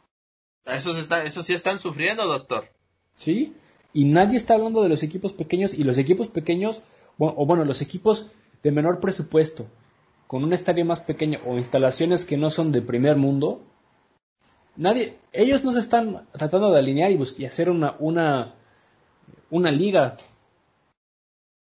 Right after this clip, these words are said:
Speaker 2: Ellos,
Speaker 1: Exacto.
Speaker 2: ellos, ellos quieren pelear por ma-, por pertenecer en, en, en la primera división, y quieren ganarse con sudor y con trabajo el, el tema de estar ahí.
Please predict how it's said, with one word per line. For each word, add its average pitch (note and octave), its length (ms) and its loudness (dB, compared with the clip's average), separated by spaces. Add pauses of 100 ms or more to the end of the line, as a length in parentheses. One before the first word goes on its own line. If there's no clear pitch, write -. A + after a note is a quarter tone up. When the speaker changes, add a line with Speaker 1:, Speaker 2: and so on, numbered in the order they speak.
(220)
Speaker 2:
Ellos, F#3 180 -4
Speaker 1:
Exacto. F3+ 260 2
Speaker 2:
ellos, A3 340 0
ellos A#3 540 0
quieren B3+ 280 4
pelear F3+ 440 -2
por A#3+ 140 -8
ma-, D#3 200 -6
por C#3 200 -8
pertenecer D3 720 -6
en, A3 140 -2
en, C3 220 -8
en B2 240 -4
la B2 120 -2
primera C#3+ 260 2
división, D#3 640 0 (500)
y - 60 -20
quieren A3+ 280 2
ganarse G#3+ 840 0 (1040)
con C#3 180 -4
sudor D3 460 2
y C#3+ 100 -6
con C3+ 200 -6
trabajo F3+ 560 0
el, C3+ 240 -2
el C3+ 240 0
tema F#3+ 200 0
de C#3+ 60 0
estar D#3+ 240 -2
ahí. A3+ 320 -2